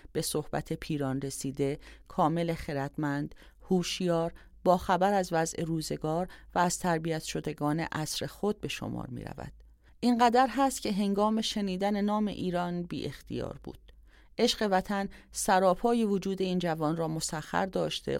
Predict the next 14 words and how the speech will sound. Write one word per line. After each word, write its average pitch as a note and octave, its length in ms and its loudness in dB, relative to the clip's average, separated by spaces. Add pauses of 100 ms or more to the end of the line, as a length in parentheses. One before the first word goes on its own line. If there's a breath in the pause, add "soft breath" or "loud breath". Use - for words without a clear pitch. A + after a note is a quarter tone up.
قدرت G3+ 400 -2
آن F#3+ 220 -2
را F3+ 100 0
نداشت F3+ 520 -4
که C#3+ 120 -6
از - 180 -8
کسی F3+ 440 -4 (300 loud breath)
نام A3+ 360 2
معشوق D#3+ 520 -4
خود - 320 -6
را D#3+ 80 0
به D3 140 -2
زشتی C3 400 -6
بشنود - 580 -10